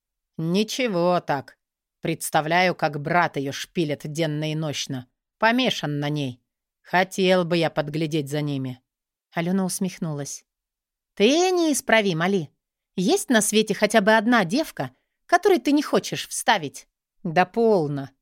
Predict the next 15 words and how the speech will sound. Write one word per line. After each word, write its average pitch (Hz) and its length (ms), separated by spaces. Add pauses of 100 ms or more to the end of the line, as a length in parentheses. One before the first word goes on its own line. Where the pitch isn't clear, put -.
(180)
Амаль 180 380
необычная 175 580
девка. 139 440 (380)
Она 160 260
правда 170 500
во 147 120
всех - 240
смыслах, 185 540
что - 220
надо». 139 400 (540)
Алена 202 340
нервно 214 440
поправила 165 500
волосы, 151 500 (200)
задумалась. 147 640